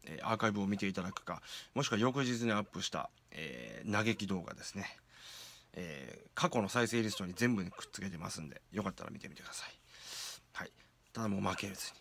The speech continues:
にやっていくんで。ね、一緒にアニメ楽しんでいきましょう。ただ僕は大道芸人パフォーマー、これが本業ですから、えー、ホームページ、ピーブイ、これをね、見ていただきたいんです。お願いします。で、大道芸に興味を持っていただければ嬉しいことですし、えー、僕自身に興味を持っていただければ最高なことです。ただ、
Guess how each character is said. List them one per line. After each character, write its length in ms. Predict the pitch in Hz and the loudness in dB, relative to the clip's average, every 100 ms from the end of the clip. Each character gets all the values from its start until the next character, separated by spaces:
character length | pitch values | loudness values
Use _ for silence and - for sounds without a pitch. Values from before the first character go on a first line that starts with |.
| - | -12
に 80 | |
や 60 | - | -10
っ 40 | |
て 120 | - - | -8 -8
い 20 | |
く 100 | - | -10
ん 40 | |
で。 120 | - - _ _ _ - - - - | -14 -18 _ _ _ -16 -14 -16 -8
ね、 160 | 104 - | -6 -4
一 100 | 92 | -2
緒 120 | 95 | -2
に 60 | 92 | -2
ア 40 | |
ニ 60 | 92 | -6
メ 80 | 85 | -6
楽 200 | - 95 | -8 -6
し 80 | - | -8
ん 40 | |
で 60 | 85 | -10
い 40 | |
き 60 | - | -10
ま 80 | 90 | -8
し 80 | |
ょ 40 | - | -4
う。 40 | |
た 100 | - | 2
だ 80 | 160 | 4
僕 160 | 160 143 | 6 6
は 80 | 139 | 6
大 180 | 147 | 6
道 120 | 151 147 | 6 6
芸 120 | 127 | 6
人 100 | 107 | 4
パ 140 | 104 | 4
フ 60 | 110 | 6
ォ 40 | |
ー 20 | 110 | 6
マ 80 | 98 | 6
ー、 20 | |
こ 100 | 117 | 4
れ 60 | |
が 80 | 107 | 4
本 200 | 113 117 | 4 4
業 140 | 110 104 | 6 4
で 80 | |
す 80 | 101 | 2
か 100 | 85 | -4
ら、 160 | 82 78 - - - - | -6 -8 -8 -8 -8 -4
え 100 | 98 | -2
ー、 20 | |
ホ 140 | - | 4
ー 40 | 127 | 4
ム 100 | 107 | 6
ペ 100 | 107 | 4
ー 40 | |
ジ、 160 | 98 - - - | 0 -6 -12 -2
ピ 160 | 123 | 2
ー 20 | |
ブ 120 | 127 - | 2 0
イ、 40 | - - | -6 -4
こ 140 | 123 | 0
れ 60 | 117 | 4
を 80 | |
ね、 120 | 120 98 | 4 4
見 100 | 98 | 2
て 80 | |
い 60 | 98 | -2
た 80 | 98 | -4
だ 60 | |
き 40 | - | -6
た 80 | 92 | -8
い 40 | |
ん 20 | |
で 80 | 87 | -8
す。 180 | - - | -10 -8
お 60 | 92 | -8
願 100 | 78 | -8
い 20 | |
し 80 | - | -8
ま 80 | - | -8
す。 240 | - - - - - - - - | -8 -10 -12 -16 -12 -12 -10 2
で、 220 | 170 - | 4 6
大 180 | 120 120 | 6 6
道 140 | 117 | 6
芸 140 | 101 95 | 4 2
に 100 | 95 | 0
興 160 | 117 | 2
味 60 | 98 | 4
を 20 | |
持 60 | 95 | 2
っ 40 | |
て 100 | 104 | 0
い 40 | |
た 60 | 101 | 2
だ 60 | 107 | 4
け 40 | |
れ 60 | 107 | 4
ば 140 | 104 | 4
嬉 220 | 98 98 | 2 0
し 60 | - | -2
い 40 | |
こ 120 | 85 | -6
と 80 | 85 | -10
で 60 | - | -8
す 100 | - | -4
し、 160 | 101 - - - - | -4 -4 -10 -14 -10
え 180 | 98 92 | -4 -2
ー、 20 | |
僕 200 | 98 110 | 0 2
自 140 | 120 135 135 | 2 4 4
身 60 | 127 | 4
に 60 | |
興 160 | 110 120 | 4 4
味 60 | 104 | 4
を 40 | |
持 60 | 98 | 2
っ 20 | |
て 120 | 110 | 0
い 60 | 107 | 2
た 80 | |
だ 20 | 110 | 2
け 60 | |
れ 40 | 135 | 2
ば 80 | 127 | 2
最 200 | 110 104 | 2 2
高 120 | 98 | 0
な 80 | 85 | -2
こ 100 | - | -6
と 100 | - | -10
で 80 | |
す。 140 | - - | -8 2
た 120 | 131 | 4
だ、 140 | 139 | 4